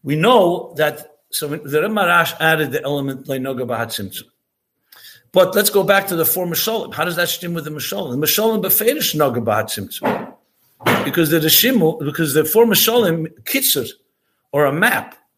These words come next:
or a, uh, Siman, a Remez, or a Siman, are all not the real thing, are not the actual thing, so there's some effect.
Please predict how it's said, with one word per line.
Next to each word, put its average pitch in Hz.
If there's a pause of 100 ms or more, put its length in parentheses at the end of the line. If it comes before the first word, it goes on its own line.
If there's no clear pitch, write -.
(520)
or 156
a, 147
uh, 139
Siman, 180 (180)
a 143
Remez, 151
or 139
a 165
Siman, 175 (380)
are 180
all 240
not 196
the 202
real 220
thing, 294
are 147
not 196
the 175
actual 139
thing, 139
so 160
there's 165
some 233
effect. -